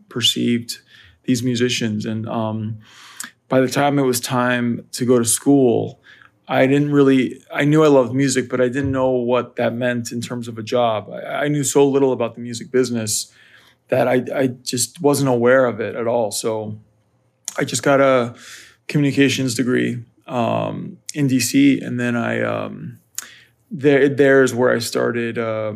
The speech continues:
sort of getting the idea that photography could even be a thing. You know, it's funny. I, I just, when you're a kid, you don't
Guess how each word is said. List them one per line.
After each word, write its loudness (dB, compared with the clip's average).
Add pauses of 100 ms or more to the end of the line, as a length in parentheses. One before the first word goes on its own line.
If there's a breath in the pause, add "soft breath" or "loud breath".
(120)
sort -6
of -14
getting 0
the -2
idea -4
that -6 (240)
photography -4
could -6
even -4
be -4
a -4
thing. -8 (800 loud breath)
You 2
know, 6
it's 0
funny. 2
I, 2
I 2
just, -4 (140)
when -2
you're 4
a 0
kid, 0
you 0
don't -2